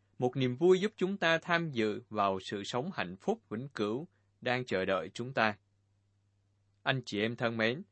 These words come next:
trong niềm vui gặp gỡ anh chị em, đây là lời tôi nói với anh chị em, những người được chúc phúc. Tuy nhiên,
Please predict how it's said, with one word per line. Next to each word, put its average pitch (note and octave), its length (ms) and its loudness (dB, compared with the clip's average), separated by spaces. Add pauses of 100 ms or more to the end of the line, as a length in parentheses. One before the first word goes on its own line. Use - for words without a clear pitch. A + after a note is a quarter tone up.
(340)
trong F#3+ 140 2
niềm C3+ 220 4
vui F3+ 200 8
gặp C#3 240 6
gỡ A2 160 8
anh E3 260 6
chị A2 180 0
em, C3+ 260 8 (400)
đây D3+ 200 4
là A2+ 140 8
lời G2+ 260 4
tôi B2 160 4
nói B2+ 360 4
với D#3+ 120 2
anh B2+ 220 0
chị G2 180 -4
em, A2 220 4 (460)
những G#2+ 220 -4
người G2+ 240 2
được F#2 300 -4
chúc F3 140 -4
phúc. D3 240 -2 (1500)
Tuy F3 140 0
nhiên, E3+ 380 2